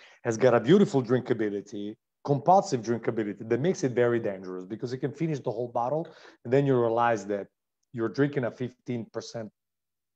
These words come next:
volume of alcohol wine. Uh, very perfectly balanced with a perfect, uh, freshness to it as well. Beautiful elegance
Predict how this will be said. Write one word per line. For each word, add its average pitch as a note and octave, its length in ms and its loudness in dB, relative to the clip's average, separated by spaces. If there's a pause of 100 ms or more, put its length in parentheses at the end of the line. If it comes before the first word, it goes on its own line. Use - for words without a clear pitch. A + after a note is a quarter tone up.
(840)
volume A2+ 320 0
of G#2 100 -4
alcohol G2+ 520 -2
wine. F2+ 380 -8 (800)
Uh, G#2+ 340 -2
very D3+ 480 4 (180)
perfectly B2 560 -2 (220)
balanced G#2 640 0 (840)
with B2+ 160 2
a C#3+ 60 6
perfect, C#3 520 0
uh, A2+ 220 6
freshness - 600 0 (100)
to A2 120 -4
it G2 160 -4
as F#2 140 -10
well. F#2 280 -8 (2250)
Beautiful C#3+ 800 2
elegance G#2 580 -4